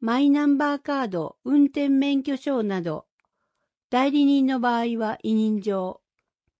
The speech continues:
なお、申請書はホームページ、ページアイディー、一三四六から取得できます。郵送でも受け付けます。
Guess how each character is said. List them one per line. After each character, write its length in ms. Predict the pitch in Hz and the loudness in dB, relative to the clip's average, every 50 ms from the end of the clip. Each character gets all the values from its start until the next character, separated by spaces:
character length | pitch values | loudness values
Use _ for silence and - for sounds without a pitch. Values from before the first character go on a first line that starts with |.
| _ _ _ _ | _ _ _ _
な 260 | - 226 220 214 208 196 | -6 -4 -2 -2 -2 -2
お、 220 | 190 185 - - _ _ _ _ _ _ _ _ _ _ _ _ | -4 -6 -8 -12 _ _ _ _ _ _ _ _ _ _ _ _
申 340 | _ - - - 294 285 277 | _ -14 -4 -2 0 0 0
請 240 | - 277 269 269 247 | 0 -2 -2 -2 -2
書 180 | - - 240 | -2 -4 -4
は 240 | 214 202 196 - - _ _ _ _ _ _ | -2 -4 -4 -6 -10 _ _ _ _ _ _
ホ 220 | _ _ 285 294 302 | _ _ -2 0 2
ー 20 | |
ム 180 | 294 294 311 294 | 2 2 2 0
ペ 260 | - 320 311 302 285 | -2 -4 -4 -2 -4
ー 40 | 226 | -6
ジ、 340 | 196 - 185 180 170 - - _ _ | -8 -8 -8 -8 -10 -10 -14 _ _
ペ 220 | _ - 277 285 294 | _ -4 -2 -2 -2
ー 60 | 277 | -4
ジ 180 | 269 - 294 285 | -4 -6 -4 -4
ア 100 | 277 277 | -4 -4
イ 120 | 277 254 | -6 -6
デ 100 | 208 233 | -6 -6
ィ 160 | 233 208 170 147 | -6 -6 -6 -6
ー、 40 | - _ _ _ _ _ _ _ _ _ _ - | -8 _ _ _ _ _ _ _ _ _ _ -10
一 200 | 254 247 - - | -10 -10 -10 -12
三 440 | - - - - 311 302 285 262 | -18 -10 -6 -4 -2 -2 0 0
四 280 | 233 220 214 202 208 208 | 0 0 0 -2 -2 -2
六 420 | 202 202 202 - - 208 202 - - _ _ _ _ _ _ _ | -4 -4 -6 -8 -8 -8 -8 -8 -10 _ _ _ _ _ _ _
か 140 | - 262 | -6 -4
ら 120 | 254 220 190 | -4 -4 -4
取 100 | 185 - - - - | -6 -10 -14 -14 -8
得 220 | - 240 220 233 | -6 -6 -4 -2
で 120 | 220 220 208 | -4 -4 -4
き 160 | - 214 202 | -6 -8 -6
ま 180 | 190 185 190 196 | -6 -6 -6 -8
す。 280 | - - _ _ _ _ _ _ _ _ _ _ _ _ _ _ _ _ _ _ _ _ _ - | -10 -16 _ _ _ _ _ _ _ _ _ _ _ _ _ _ _ _ _ _ _ _ _ -4
郵 240 | 254 269 302 311 302 | 0 2 2 2 2
送 300 | 277 - 320 302 302 302 | 0 -2 -2 -2 -2 -2
で 120 | 269 311 | 0 0
も 180 | 285 247 196 - | 0 0 -2 -2
受 280 | - 170 170 - 214 | -6 -8 -6 -4 -6
け 40 | 202 | -6
付 180 | - - - 214 | -6 -6 -6 -4
け 40 | 196 | -4
ま 200 | 190 190 190 196 | -4 -4 -6 -6
す。 320 | 196 - - - _ _ | -8 -12 -20 -20 _ _